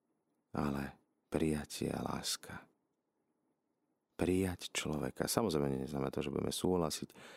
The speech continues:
s nejakým jeho názorom, ale prijať človeka, vypočuť človeka. A niekedy, v niektorých prípadoch by sme možno aj zistili, ako to bolo v tomto konkrétnom príklade, že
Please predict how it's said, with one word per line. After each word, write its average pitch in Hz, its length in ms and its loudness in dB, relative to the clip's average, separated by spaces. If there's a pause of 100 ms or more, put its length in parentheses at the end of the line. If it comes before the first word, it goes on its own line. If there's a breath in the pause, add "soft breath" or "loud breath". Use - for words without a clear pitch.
(180 loud breath)
s - 160 -8
nejakým 76 400 2
jeho 73 160 4
názorom, 85 560 4
ale 90 320 4 (1040 loud breath)
prijať 92 560 2
človeka, 92 640 0 (240)
vypočuť - 640 2
človeka. - 640 -10 (2500)
A 80 320 2
niekedy, 80 560 2
v - 40 -8 (120)
niektorých - 320 2
prípadoch 78 480 2
by 80 160 0
sme 78 160 2
možno 76 320 2
aj 65 160 2
zistili, 80 480 2 (640 loud breath)
ako - 240 -4
to 76 80 0
bolo 76 320 4
v - 80 -20 (240)
tomto 80 480 2
konkrétnom 80 560 2
príklade, 73 560 -2
že 73 240 -2